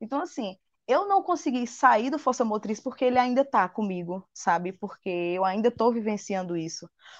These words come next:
Porque o Força Motriz fala de, de quem eu fui, de quem eu sou e do que eu vou ser, eu acho, sabe? Assim, essas perspectivas do, do, do an-, do ontem, do hoje e do que eu quero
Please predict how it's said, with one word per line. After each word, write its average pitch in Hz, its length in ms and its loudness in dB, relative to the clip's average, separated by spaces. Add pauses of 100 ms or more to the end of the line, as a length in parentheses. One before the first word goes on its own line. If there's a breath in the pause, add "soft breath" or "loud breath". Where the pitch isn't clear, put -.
(120 soft breath)
Porque - 280 -4
o 220 60 2
Força 240 280 0
Motriz 233 480 -4
fala 226 300 4
de, 233 160 -2
de 214 120 -6
quem 247 200 -4
eu 277 100 2
fui, 269 720 -4 (600)
de 220 140 -8
quem 254 260 0
eu 277 120 6
sou 233 560 4
e 269 60 -2
do 247 100 -2
que - 120 2
eu 262 80 8
vou 285 140 6
ser, 190 340 0
eu 180 120 4
acho, 165 320 2
sabe? 180 280 2
Assim, 170 240 -6
essas 175 240 -8
perspectivas 185 800 -4 (360 soft breath)
do, 202 240 -2
do, 196 300 -6
do 196 240 0
an-, 196 260 4
do 196 100 0
ontem, 254 680 4
do 202 120 -2
hoje 233 500 6
e 226 40 -4
do 214 120 -8
que - 80 -2
eu 240 60 -2
quero 175 480 2